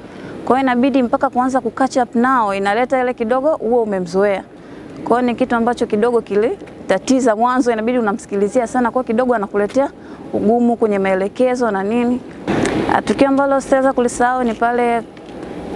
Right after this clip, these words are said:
tulipata, kuna muda tulikuwa tunafanya mafunzo ya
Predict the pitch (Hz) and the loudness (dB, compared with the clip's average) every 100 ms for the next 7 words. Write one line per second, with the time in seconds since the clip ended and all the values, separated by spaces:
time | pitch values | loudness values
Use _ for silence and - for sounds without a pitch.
0 | - - 214 220 247 254 233 226 214 247 | -2 0 2 2 2 2 0 2 0 2
1 | 262 262 247 226 220 240 247 214 240 240 | 2 2 2 -2 0 -2 0 0 0 0
2 | 233 208 - 247 233 240 226 214 202 208 | 0 -2 -2 -2 0 0 2 2 0 0